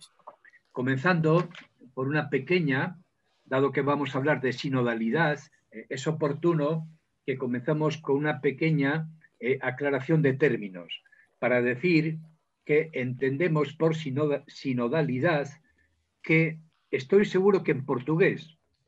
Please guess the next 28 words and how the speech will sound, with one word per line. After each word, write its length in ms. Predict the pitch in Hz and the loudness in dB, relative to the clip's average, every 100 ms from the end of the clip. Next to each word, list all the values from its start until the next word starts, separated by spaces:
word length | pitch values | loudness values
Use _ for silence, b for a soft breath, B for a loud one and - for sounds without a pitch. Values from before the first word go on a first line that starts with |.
| _ _ _ - | _ _ _ -12
estoy 300 | 131 160 175 | -6 -2 0
seguro 420 | 160 165 175 165 | 0 0 0 0
que 80 | 151 | -4
en 100 | 123 | -4
portugués, 560 | 127 120 135 143 127 | -6 -4 -2 -2 -2
porque 560 | - 120 120 - 131 131 | -6 -6 -4 -2 -4 -2
así 520 | 123 123 - 196 196 - | -6 -6 -2 -2 -4 -6
es 280 | 147 165 160 | -4 -2 -4
en 140 | 127 120 | -6 -6
español 640 | - - 110 156 165 160 B B B | -6 -8 -4 0 0 0 B B B
y 120 | 117 | -4
así 440 | 120 - 165 165 - | -4 0 0 0 -4
es 220 | 139 - | -6 -6
también 460 | 127 120 135 131 - | -6 -2 -2 -2 -8
en 120 | 123 | -8
italiano 640 | 123 123 123 160 156 160 120 | -6 -6 -4 -2 -2 -4 -6
y 60 | |
en 80 | 110 | -8
alemán. 460 | 107 104 180 131 - _ b b b | -6 -4 -4 -4 -8 _ b b b
Es 300 | 160 180 165 - | 0 0 -2 -6
un 220 | 143 139 | -6 -2
término 520 | 170 160 165 160 160 | 0 0 2 2 0
nuevo. 440 | - 180 151 - - _ _ _ _ _ B B B | 0 0 0 -2 -12 _ _ _ _ _ B B B
Sinodalidad 880 | - 165 170 160 151 151 170 170 - - | -6 0 2 4 2 2 2 0 -6 -16
generalmente 1080 | - 139 131 170 160 170 165 160 175 - 127 | -2 0 2 2 2 0 0 0 0 -2 -4
en 80 | 123 | -4
las 200 | 117 117 | -4 -2
lenguas 600 | 165 180 127 139 156 | -2 -2 -2 -2 -4